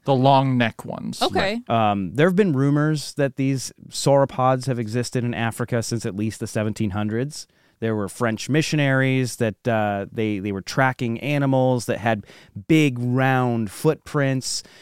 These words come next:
Speaker 3: Um, there were all kinds of, of, of newspaper articles even written from back then that talked about these en-, these giant necked creatures that had, some of them had horns on 'em. The start of the Mokele Mbembe legend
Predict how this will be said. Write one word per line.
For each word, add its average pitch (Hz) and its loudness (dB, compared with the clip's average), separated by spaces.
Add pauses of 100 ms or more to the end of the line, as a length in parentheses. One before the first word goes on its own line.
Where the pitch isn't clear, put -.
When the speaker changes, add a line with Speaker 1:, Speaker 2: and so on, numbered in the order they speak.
(200)
Speaker 3:
Um, 110 2
there 151 2
were 180 2
all 156 6
kinds 151 -2
of, 117 -2
of, 117 -4 (160)
of 123 -6
newspaper 165 2
articles 117 0
even 110 -2
written 110 -2
from 107 -4
back 104 -2
then 101 -2
that 95 -8
talked 113 -4
about 104 -4
these 101 -2
en-, 120 -2
these 104 -6
giant 147 -2 (300)
necked 131 0
creatures 120 -4
that 110 -6
had, 107 -6 (180)
some 135 0
of 143 2
them 127 0
had 117 -4
horns 139 -2
on 127 -2
'em. 123 -2 (320)
The 147 2
start 190 2
of 139 2
the 135 2
Mokele 123 2
Mbembe 107 0
legend 92 -4